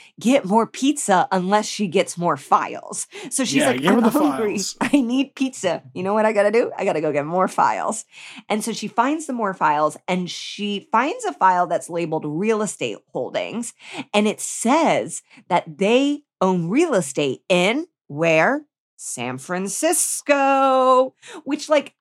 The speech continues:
Speaker 1: I know she wants this to be a smoking gun, but it's, like, San Francisco is <laughs> notoriously has the most expensive
Speaker 2: So
Speaker 1: real estate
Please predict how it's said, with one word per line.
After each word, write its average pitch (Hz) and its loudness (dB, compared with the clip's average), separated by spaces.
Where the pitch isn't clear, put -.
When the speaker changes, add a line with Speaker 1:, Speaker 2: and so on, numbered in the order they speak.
Speaker 1:
I 302 2
know 302 2
she 339 -4
wants 320 -2
this 254 -6
to 233 -6
be 226 -2
a 220 0
smoking 196 -2
gun, 165 0
but 170 -2
it's, - -6
like, 180 -2
San 226 -2
Francisco 240 0
is 175 0
<laughs> - -2
notoriously 185 2
has 175 2
the 180 -6
most 165 -4
expensive 170 2
Speaker 2:
So 190 2
Speaker 1:
real 165 4
estate 156 0